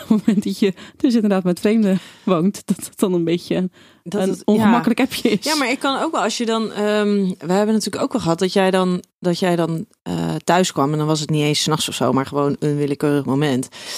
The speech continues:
Speaker 2: En dan, eh, eh, dan, dan zat ik ergens mee. En of ik nou wel of niet het met jou zou willen delen, ehm,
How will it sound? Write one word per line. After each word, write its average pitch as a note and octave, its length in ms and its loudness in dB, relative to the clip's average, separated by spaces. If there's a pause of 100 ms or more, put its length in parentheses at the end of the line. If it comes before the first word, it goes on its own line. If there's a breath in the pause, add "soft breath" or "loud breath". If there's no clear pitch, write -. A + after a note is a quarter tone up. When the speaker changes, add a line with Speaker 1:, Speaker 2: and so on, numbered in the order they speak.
(260 loud breath)
Speaker 2:
En D#3+ 280 2
dan, D#3 320 2
eh, C#3+ 1040 -2
eh, - 80 -6
dan, D3+ 280 -2
dan D3 220 -2
zat E3 200 2
ik G#3+ 180 0
ergens C#3 420 -2
mee. A#2+ 360 -2 (340 loud breath)
En - 160 -2
of D#3+ 160 0
ik D#3+ 80 -4
nou D3+ 360 0
wel F3+ 260 4
of D#3 120 0
niet F#3 220 2
het D#3+ 200 -2
met D3+ 140 -4
jou D3+ 200 2
zou D3 140 -2
willen C#3+ 200 0
delen, E3 560 2 (420 loud breath)
ehm, C#3 560 -4